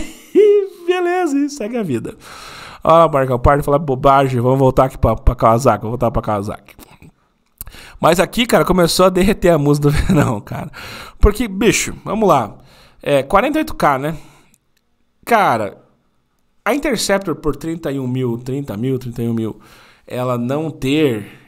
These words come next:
é, ter, ter esses itens que ela tem aqui, embreagem deslizante, né? Só não tem uma assistida e tem uma A B S. Cara, a gente esperava que essa moto, no mínimo, no mínimo, no mínimo, ela tivesse um acelerador eletrônico e um controle de tração.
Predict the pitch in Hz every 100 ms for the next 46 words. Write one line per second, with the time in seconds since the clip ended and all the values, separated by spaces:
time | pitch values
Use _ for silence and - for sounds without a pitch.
0 | _ - - - 110 - _ - 143 151
1 | - 160 165 - 131 196 196 220 139 110
2 | 120 135 156 180 202 190 196 - 135 165
3 | - _ _ _ - 147 143 135 123 170
4 | - - 190 202 160 123 - - - 147
5 | 165 147 147 208 - - - _ _ _
6 | _ _ _ _ - 294 165 165 - 320
7 | 233 - - 202 170 175 302 330 285 339
8 | 311 226 220 277 240 254 247 220 196 170
9 | 185 196 214 208 190 - 262 170 139 -
10 | 123 - 240 196 - 160 135 123 147 226
11 | 285 285 208 185 202 269 247 - _ _
12 | _ _ _ 117 143 160 233 175 151 143
13 | 202 233 - 107